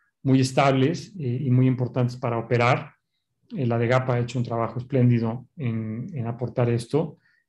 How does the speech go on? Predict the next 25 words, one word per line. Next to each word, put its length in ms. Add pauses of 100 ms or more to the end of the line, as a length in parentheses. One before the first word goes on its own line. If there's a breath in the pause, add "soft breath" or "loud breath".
(160)
eh, 640
en 140
particular 680
a 80
la 120
luz 200
de 60
la 120
disminución 540
de 60
categorías 540
y 40
montos 420
en 140
otros 240
donativos. 760 (420 soft breath)
Las 140
condiciones 500
externas 420
son, 540 (100)
son 220
complejas 580
para 200
el 80
país 560